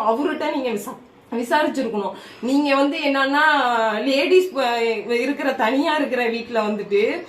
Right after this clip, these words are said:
லேடி போலீஸே இல்லாம வந்தது ஃபர்ஸ்ட் தப்பு சார். இன்னொன்னு வந்து, ம், அராஜகமா பேசுனது, அவங்க பேசின ஒரு வார்த்தை கூட காது கொடுத்தே கேட்க முடியல. அதனால மட்டும்தான் நான் பெட்டிஷனா எழுதினேன்.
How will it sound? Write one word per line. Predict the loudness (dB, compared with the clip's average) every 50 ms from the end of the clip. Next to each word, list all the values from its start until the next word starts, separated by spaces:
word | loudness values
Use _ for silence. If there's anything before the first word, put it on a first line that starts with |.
| -16 -18 -8 -2
லேடி | 2 4 4 4 4 2
போலீஸே | 2 0 0 0 0 0 0 0 -2
இல்லாம | -2 0 0 0 2 2 2 4 4 4 4 4
வந்தது | 2 0 0 0 -2 -2
ஃபர்ஸ்ட் | 0 0 -2 -2 -2 -4 -6 -6
தப்பு | -4 -4 -4 -4 -6
சார். | -4 -4 -6 -6 -8 -12 -20 -20 -14 -6 0
இன்னொன்னு | 2 4 4 6 6 4 4 4
வந்து, | 2 0 0 0 -2 -4 -4 -4 -4 -6 -10 -8
ம், | -6 -4 -4 -4 -2 0 0 0
அராஜகமா | 0 0 0 2 6 6 8 8 8 6 4 2 0 2 2 2 2 0 0
பேசுனது, | -2 -2 -2 -2 -2 -2 -2 -2 0 0 2
அவங்க | 4 4 4 2 2 0
பேசின | -2 -2 0 0 0 0 0 0 2 2 2 2
ஒரு | 2 0 0 2 4
வார்த்தை | 6 6 6 6 4 0 -2 -4 -2
கூட | -2 0 0 2 2 2 2 0 -4 -4
காது | -2 2 2 4 4 2 0
கொடுத்தே | -2 -4 -4 -4 -4 -6 -4
கேட்க | -4 -4 -4 -2 0 0
முடியல. | 0 -2 -2 -4
அதனால | -2 0 2 2 2 2 2 2 2 2
மட்டும்தான் | 0 0 -2 -4 -4 -4 -6 -6 -4 -4
நான் | -2 -2 -2 -2
பெட்டிஷனா | -2 -4 -4 -4 -6 -6 -4 -2 -2 -2 -2 -2
எழுதினேன். | -2 -2 -2 -2 -4 -4